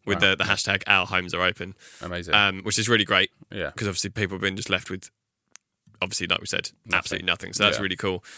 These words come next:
Speaker 1: And, uh, and a miracle girl has been found in the rubble after the ravaged Beirut after twenty-four hours of digging, um, and offers a rare moment of hope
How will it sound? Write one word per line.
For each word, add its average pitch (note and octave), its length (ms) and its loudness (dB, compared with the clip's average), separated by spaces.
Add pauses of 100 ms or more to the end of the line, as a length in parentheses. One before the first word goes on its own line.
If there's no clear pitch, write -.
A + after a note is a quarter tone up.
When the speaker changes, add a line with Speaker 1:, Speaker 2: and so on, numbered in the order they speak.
(300)
Speaker 1:
And, A2+ 140 4
uh, A2 320 6
and G#2+ 100 4
a A2 40 2
miracle C3+ 380 2
girl G#2+ 340 6
has G#2 100 -2
been G2+ 140 -2
found G2+ 240 4
in G2 60 -6
the F#2+ 60 -6
rubble G2 320 0
after F#2+ 400 0
the G2 120 -6
ravaged G2+ 320 -2
Beirut F#2 340 2
after F2+ 220 -4
twenty-four G#2 400 0
hours G2 180 2
of G2 140 -8
digging, F2+ 380 0 (420)
um, G2 240 2
and G2+ 100 2
offers G2 220 -2
a G2 60 -6
rare G2 240 4
moment F#2+ 280 -2
of - 280 -6
hope - 280 0